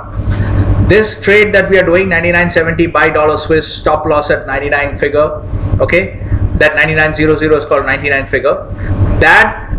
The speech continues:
the fact that the position size here can't be more than five point eight million and it's coming out of this number, okay? This is the most important aspect of your risk management, making sure that your position size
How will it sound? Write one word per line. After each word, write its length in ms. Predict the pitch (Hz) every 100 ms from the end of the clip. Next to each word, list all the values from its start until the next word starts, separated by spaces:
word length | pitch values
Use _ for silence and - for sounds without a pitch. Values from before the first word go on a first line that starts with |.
| - - - -
the 100 | -
fact 500 | - - 220 254 -
that 140 | 233 208
the 80 |
position 480 | - 196 208 220 240
size 340 | 220 226 226 220
here 280 | 220 214 220
can't 280 | 208 214 208
be 140 | 220
more 240 | 196 208
than 180 | 208 202
five 300 | - 190 190
point 220 | 208 196
eight 420 | 180 175 208 - - - - -
million 440 | 156 156 165 214 214 - - - - - - - - -
and 160 | 156 175
it's 140 | 175
coming 320 | - 190 202
out 200 | 202 190
of 140 | 185 170
this 200 | 180 -
number, 520 | 170 151 147 226 220 - -
okay? 420 | 139 170 208 233 - - - - -
This 280 | 190 254 269
is 120 | 269
the 80 | 262
most 300 | 214 247 247
important 420 | 226 220 220 240
aspect 460 | 220 196 - 226 220
of 100 | 208
your 140 | 208
risk 200 | 180 185
management, 440 | - - - 120 -
making 340 | 185 190 233
sure 320 | - 214 214
that 140 | 220 202
your 100 | 196
position 460 | 185 185 175 208
size 440 | 196 190 208 214